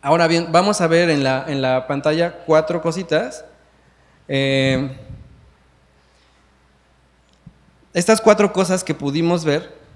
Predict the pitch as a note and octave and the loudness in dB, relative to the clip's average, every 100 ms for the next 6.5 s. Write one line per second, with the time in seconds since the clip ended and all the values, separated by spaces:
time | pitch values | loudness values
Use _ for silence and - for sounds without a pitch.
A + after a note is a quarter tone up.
0 | - F3 G3 - F3 D#3 D3 D3+ D3 D3+ | -4 -2 0 2 2 4 2 0 0 0
1 | C#3 D3 E3+ F3+ C#3 C3 B2 - C3 A2 | 2 2 2 2 0 -2 -6 -4 -4 -4
2 | A#2 D3+ A3+ - F3 F3 F#3+ E3+ E3+ F#3+ | -4 -2 -2 -4 -2 0 2 2 4 4
3 | G3+ A3+ A#3+ E3 D3+ C#3+ D#3 E3 - E3 | 6 6 6 4 2 4 4 2 0 0
4 | E3 G#3 A3 A3 F#3+ D3+ D3+ E3+ E3 E3 | 2 2 2 2 2 0 0 0 0 -2
5 | E3 E3+ - E3 F3 F3 G3 G3+ G3+ E3+ | -4 -4 -4 -4 -2 -2 -2 -2 -2 -4
6 | D3+ D#3+ E3+ G#3 A3+ | -2 0 0 -2 -4